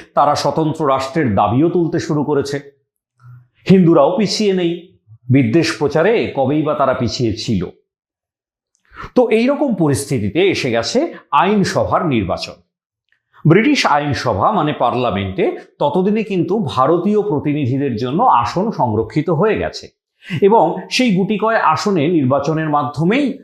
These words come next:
আহ, প্রার্থীকে মনোনীত করা হয়। তো সেই নির্বাচনে লড়তে নেমেছে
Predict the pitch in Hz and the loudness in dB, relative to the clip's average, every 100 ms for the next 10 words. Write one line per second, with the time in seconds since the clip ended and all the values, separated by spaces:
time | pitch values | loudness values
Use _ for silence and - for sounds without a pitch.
0 | _ - 131 117 151 139 - 151 240 214 | _ 0 2 2 0 -2 -2 -2 0 0
1 | 143 117 104 107 95 87 90 85 _ _ | 0 -2 -4 -4 -2 -4 -8 -16 _ _
2 | _ _ _ _ _ - 190 - 254 302 | _ _ _ _ _ 2 2 2 2 2
3 | 220 143 139 143 147 110 101 160 _ _ | 2 2 2 2 0 -2 -4 -8 _ _
4 | _ _ _ - 156 175 175 175 135 120 | _ _ _ 2 4 6 4 0 2 0
5 | 110 - 175 - | -2 -2 -4 -6